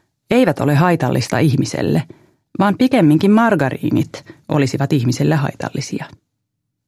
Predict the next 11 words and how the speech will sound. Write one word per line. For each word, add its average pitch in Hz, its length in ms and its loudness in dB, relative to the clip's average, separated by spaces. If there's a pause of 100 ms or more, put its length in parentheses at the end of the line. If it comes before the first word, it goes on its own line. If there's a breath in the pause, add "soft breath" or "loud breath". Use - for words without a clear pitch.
(1500 loud breath)
Tämäkin 170 400 2
aihe 156 300 2
on 143 100 2
mielenkiintoinen 147 840 2
ja 156 120 2
tärkeä, 170 520 -2 (540 loud breath)
ja 214 100 0
paneudun 160 460 2
siihen 139 360 2
tässä 135 280 -6
kirjassa. - 580 -10